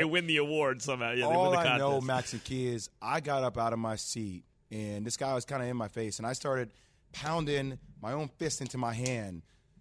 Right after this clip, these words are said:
Speaker 1: screaming back about different things, about if I wanted to leave, I would have left last year, and kinda saying all these crazy things. And he started backing up. It was just very, very uncomfortable. And then, you know, uh,
Speaker 2: But that's
Speaker 1: I
Speaker 2: what he was trying to get out of you.
Speaker 1: He got it, he got it out of me.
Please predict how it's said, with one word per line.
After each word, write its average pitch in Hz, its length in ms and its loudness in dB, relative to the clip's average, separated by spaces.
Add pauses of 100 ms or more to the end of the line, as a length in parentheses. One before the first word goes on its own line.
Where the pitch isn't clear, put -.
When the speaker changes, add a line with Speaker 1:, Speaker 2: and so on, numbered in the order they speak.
(160)
Speaker 1:
screaming 185 480 0
back 139 400 2
about 107 300 -4
different 131 220 -6
things, 135 160 -4
about 117 120 -4
if 110 80 -6
I 131 100 0
wanted 151 260 0
to 135 60 -2
leave, 147 200 0
I 135 60 2
would 143 140 0
have 135 100 -2
left 139 180 -2
last 139 340 -4
year, 135 120 -2
and 117 120 -4
kinda 143 180 -4
saying 156 240 -2
all 143 120 -2
these 139 140 -4
crazy 139 340 -4
things. 123 320 -4
And 101 80 -10
he 160 120 -4
started 135 340 -2
backing 117 340 -4
up. 110 180 -4 (380)
It 156 80 -4
was 165 100 -2
just 117 180 -8
very, 185 260 2
very 165 300 2
uncomfortable. 127 680 -4
And 120 100 -6
then, 143 300 0 (680)
you 127 80 -4
know, 127 220 4
uh, 127 200 4
Speaker 2:
But - 60 2
that's 185 180 4
Speaker 1:
I - 20 2
Speaker 2:
what 214 60 4
he 220 40 6
was 202 100 4
trying 240 200 2
to 226 40 4
get 180 200 0
out 226 200 6
of 151 60 8
you. 110 120 4
Speaker 1:
He - 40 0
got 165 180 2
it, 202 160 2
he 139 60 -4
got 156 200 2
it 240 60 2
out 185 180 4
of 165 60 2
me. 208 180 0